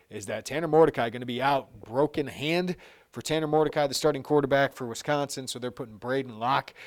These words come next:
in at the position. But still, Wisconsin, one of the better teams in the Big Ten West. Braylon Allen, probably the best running back in the Big Ten West. So can Illinois sustain momentum? We talk about all of those things, how Illinois was successful on offense, how they were successful on defense,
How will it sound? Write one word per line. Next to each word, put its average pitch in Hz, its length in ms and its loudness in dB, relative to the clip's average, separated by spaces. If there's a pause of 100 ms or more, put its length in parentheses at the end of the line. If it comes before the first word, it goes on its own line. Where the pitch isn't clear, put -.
(160)
in 127 120 -6
at 131 120 -2
the 131 80 -2
position. 120 420 -2
But 98 140 -10
still, 196 360 4
Wisconsin, 165 720 -4 (300)
one 117 80 -12
of 117 60 -10
the 110 40 -10
better 139 200 2
teams 143 320 -6
in 143 40 -4
the 131 60 -6
Big 143 220 -2
Ten 139 240 -4
West. 170 420 0 (100)
Braylon 120 360 -6
Allen, 175 340 4 (240)
probably 117 260 -4
the 131 100 -2
best 139 260 6
running 151 320 0
back 160 280 4
in 160 100 -6
the 151 60 -8
Big 151 220 -4
Ten 151 260 -4
West. 156 360 -2 (420)
So 131 500 0
can 147 300 -4
Illinois 135 360 -2
sustain 123 400 -6
momentum? 113 320 -10
We 131 100 -6
talk 147 220 2
about - 220 0
all 202 280 8
of 175 40 6
those 147 200 6
things, 120 240 -6
how 185 320 2
Illinois 156 400 -2
was 120 100 -8
successful 123 540 -6
on 123 160 -6
offense, 117 400 -8
how 170 200 2
they 165 120 2
were 135 60 -4
successful 131 540 -4
on 117 220 -8
defense, 113 560 -12